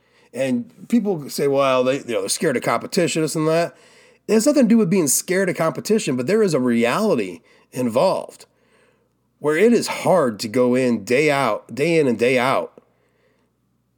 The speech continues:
wanting to do the thing that you love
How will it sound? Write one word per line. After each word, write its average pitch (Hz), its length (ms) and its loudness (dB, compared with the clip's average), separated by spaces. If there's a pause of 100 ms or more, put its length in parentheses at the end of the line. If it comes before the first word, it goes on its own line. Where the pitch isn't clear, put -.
(440)
wanting 143 520 0
to 127 100 -2
do 135 220 2
the 120 100 -2
thing 131 200 -2
that 113 160 -2
you 113 120 -2
love 127 580 0